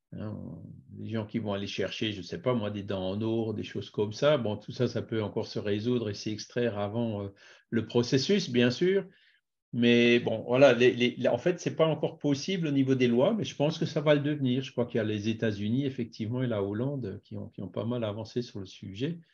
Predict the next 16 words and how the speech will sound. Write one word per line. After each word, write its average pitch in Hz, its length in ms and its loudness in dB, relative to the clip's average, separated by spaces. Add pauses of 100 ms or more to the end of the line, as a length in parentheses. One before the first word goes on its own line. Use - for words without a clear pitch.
(500)
Et 101 140 -6
on 104 60 -6
doit 101 180 -6
pas 151 160 6
être 160 140 0
loin 135 280 2
de, 123 240 2
de 113 140 -4
trouver 120 340 2
une 120 80 6
solution 143 600 -2
qui 107 260 -2
est, 101 160 -4 (540)
parce 120 160 -2
que 131 360 6 (200)
l'incinération 135 1000 4